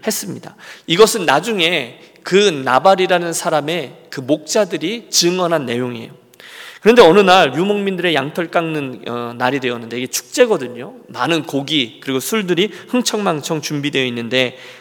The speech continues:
거기에 다윗이 음식 중에 일부를 좀 나눠달라고 부탁합니다. 그런데 나발이 아주 대번에 거절하죠. 그리고 다윗을 도적대로 취급합니다. 요즘 주인에게서 도망간, 도망친 종들이 많도다.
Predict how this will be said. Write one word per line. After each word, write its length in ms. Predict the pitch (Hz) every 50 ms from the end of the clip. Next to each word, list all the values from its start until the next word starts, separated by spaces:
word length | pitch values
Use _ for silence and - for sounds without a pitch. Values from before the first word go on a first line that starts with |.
| -
거기에 440 | - - 143 151 170 170 165 180 -
다윗이 800 | - 135 135 139 139 131 - - 151 156 156 139 120 110 110 - - - - - - - -
음식 240 | 143 175 170 - -
중에 180 | - 180 175
일부를 340 | 156 143 139 143 143 139 139
좀 140 | 123 139 131
나눠달라고 680 | 123 120 123 143 160 156 151 139 139 135 131 127 127 127
부탁합니다. 960 | - - - - - 127 - - - 180 180 160 127 - 101 107 127 151 -
그런데 220 | - - 123 123 123
나발이 480 | 120 117 113 - 113 117 143 196 - - -
아주 240 | - - - - 131
대번에 460 | - _ - 147 143 147 175 160 160
거절하죠. 580 | 156 - 120 113 117 120 120 113 - - - - - _ _ _
그리고 240 | - - 139 139 156
다윗을 680 | 147 - 120 127 123 - 190 208 180 - - - - - -
도적대로 580 | - 165 160 196 190 - - 143 135 131 127
취급합니다. 680 | - - - - 170 - - 139 117 101 90 - - - _ _ _ _ -
요즘 380 | 131 127 120 139 131 117 107 -
주인에게서 480 | - - 131 143 143 139 127 120 131 123
도망간, 560 | 131 127 127 131 131 131 139 147 131 113 - - - - -
도망친 380 | - 143 151 143 139 - 139
종들이 400 | - - 139 135 139 135 139 139
많도다. 460 | 127 117 113 110 - - - - -